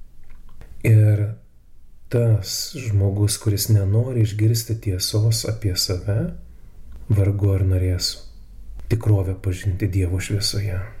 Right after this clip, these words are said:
Jėzus vienybės su Tėvu Dvasios įkvėptas pasišaukia mokinius ir juos išsirenka. Pasirinktųjų tarpe nepamatysime labai įtakingų, galingų, turtingų. Įdomu pastebėti, kad tai, ką Jėzus savo misijai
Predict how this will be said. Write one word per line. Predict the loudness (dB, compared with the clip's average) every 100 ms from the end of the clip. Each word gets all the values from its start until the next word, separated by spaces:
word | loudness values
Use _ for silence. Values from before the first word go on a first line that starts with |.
| -14 -12 -12 -10 -12 -6
Jėzus | 2 6 6 6 6 4 4
vienybės | 6 8 8 6 4
su | 2
Tėvu | 4 6 6
Dvasios | 6 4 4 -2
įkvėptas | -2 0 2 0
pasišaukia | 0 0 0 -2 -2 0
mokinius | 2 0 2 2 2 0
ir | 0
juos | -2 -2
išsirenka. | -4 -2 0 0 0 -4 -6 -8 -16 -14 -12 -12 -14 -14 -18 -18 -4
Pasirinktųjų | 0 4 4 4 4 2
tarpe | 4 2 4 4 4 0 -10 -10
nepamatysime | 0 2 4 2 2 0 2 4 6
labai | 4 4 4 2
įtakingų, | 2 -2 -2 -4 -2 0 2
galingų, | 2 2 2 0 -2 -2 0
turtingų. | -2 0 -2 -2 -4 -6 -8 -10 -14 -14 -14 -14 -14 -6 2
Įdomu | 4 4 2
pastebėti, | 0 2 4 4 2 0
kad | 0 -2
tai, | 0 0 0 -2
ką | 2 2 2
Jėzus | 0 2 2 4 2 2
savo | 2 4 4
misijai | 2 0 2 4 4 2